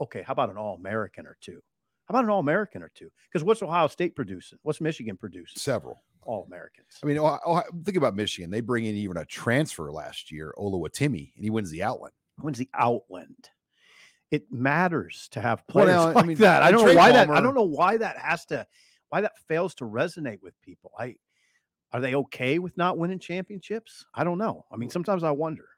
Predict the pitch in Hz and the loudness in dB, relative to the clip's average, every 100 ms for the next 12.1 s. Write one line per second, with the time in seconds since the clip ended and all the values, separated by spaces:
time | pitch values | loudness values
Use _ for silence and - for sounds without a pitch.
0 | - 131 107 131 156 190 120 110 90 80 | -6 -4 -2 -4 -2 -4 0 -2 -2 -8
1 | 92 92 - - 85 - 104 117 147 110 | -6 -6 -8 -12 -14 -10 -6 -4 -6 -6
2 | 110 101 98 90 - 90 95 92 92 80 | -6 -6 -6 -8 -10 -10 -8 -8 -10 -10
3 | 85 85 80 - 95 82 76 69 - - | -12 -10 -10 -12 -16 -14 -14 -16 -18 -20
4 | _ _ _ _ _ _ _ _ 104 101 | _ _ _ _ _ _ _ _ -8 -4
5 | 95 87 - 80 71 - - - - 107 | -4 -6 -10 -16 -16 -20 -20 -20 -14 -12
6 | 92 71 _ _ _ 80 78 - - _ | -10 -14 _ _ _ -16 -16 -20 -20 _
7 | _ _ _ _ - 104 87 - _ 98 | _ _ _ _ -10 -10 -10 -20 _ -10
8 | 107 113 113 143 127 107 98 110 95 101 | 0 0 4 4 4 2 2 -2 -8 -6
9 | 98 95 101 92 90 90 - 80 - 82 | -2 -2 -2 -6 -6 -8 -14 -20 -14 -14
10 | 76 80 78 78 _ _ _ - 113 104 | -12 -16 -16 -20 _ _ _ -10 -10 -8
11 | 120 104 117 110 123 - 135 139 - 104 | -10 -8 -8 -6 -8 -6 -6 -6 -8 -14